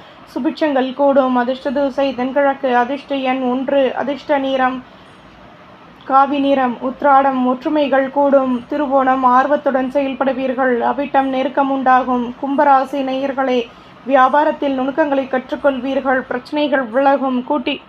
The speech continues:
வீட்டில் மகிழ்ச்சியான நிலை ஏற்படும். லாபங்கள் அதிகமாகும். மனதிற்கு பிடித்தவர்களிடம் இருந்து நன்மையான நிலை கிடைக்கப் பெறுவீர்கள். பணியில் உள்ளவர்களுக்கு ஆதரவான சூழ்நிலை உருவாகும்.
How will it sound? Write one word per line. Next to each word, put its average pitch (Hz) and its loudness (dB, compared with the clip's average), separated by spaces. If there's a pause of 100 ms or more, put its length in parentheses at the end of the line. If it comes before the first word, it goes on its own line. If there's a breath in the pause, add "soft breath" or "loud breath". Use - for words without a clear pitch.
(100)
வீட்டில் 285 -2
மகிழ்ச்சியான 285 0
நிலை 269 -2 (400 loud breath)
ஏற்படும். 269 2
லாபங்கள் 269 4
அதிகமாகும். 262 2
மனதிற்கு 277 0
பிடித்தவர்களிடம் 269 -2 (480 loud breath)
இருந்து 269 2 (340)
நன்மையான 285 2
நிலை 277 2
கிடைக்கப் 277 0
பெறுவீர்கள். 262 0
பணியில் 285 0
உள்ளவர்களுக்கு 269 0
ஆதரவான 277 4
சூழ்நிலை 285 -2
உருவாகும். 262 2